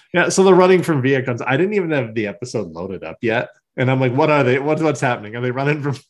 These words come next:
<laughs> Viacons?" There's always action going on in this. There's never any peaceful flute music moments.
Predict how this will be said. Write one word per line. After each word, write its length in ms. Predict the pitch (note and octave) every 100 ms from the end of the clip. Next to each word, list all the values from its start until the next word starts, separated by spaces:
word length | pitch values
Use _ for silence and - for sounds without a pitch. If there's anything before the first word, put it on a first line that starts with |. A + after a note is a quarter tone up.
| _ -
<laughs> 0 |
Viacons?" 920 | F3+ - E3 C#3 - D#3+ E3 E3 - _ _ _ _ _ _ _ _
There's 60 | C3
always 280 | G3 F4
action 440 | F3+ G#2 - G2+ G2
going 260 | G2 F#2+
on 140 | F#2 F#2
in 120 | F2+
this. 180 | E2+ -
There's 220 | B2 G#2+
never 320 | B2+ C#3+ E3+
any 240 | D#3 C3+ B2+
peaceful 440 | A#2+ G#2 - G2
flute 320 | - F#2+ F#2+
music 340 | D#2+ D#2 D#2+ -
moments. 560 | E2+ D#2+ E2 B2+ -